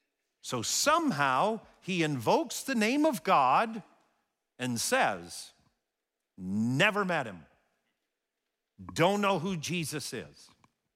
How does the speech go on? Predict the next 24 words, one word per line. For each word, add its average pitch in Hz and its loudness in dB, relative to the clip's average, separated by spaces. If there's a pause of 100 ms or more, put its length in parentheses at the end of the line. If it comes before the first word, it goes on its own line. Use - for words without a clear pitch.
(880)
After 165 2
a 170 2
little 226 2
while, 156 2
those 160 -2
standing 180 -4
there 127 -2
went 120 -2
up 156 -4
to - -12
Peter 117 -8
and 113 -6
said, 120 -8
"Surely 180 0
you 110 -4
are 107 2
one 117 -2
of 131 -6
them. 139 -4
Your 95 -2
accent 151 -2
gives 117 -6
you 123 -4
away." 90 -6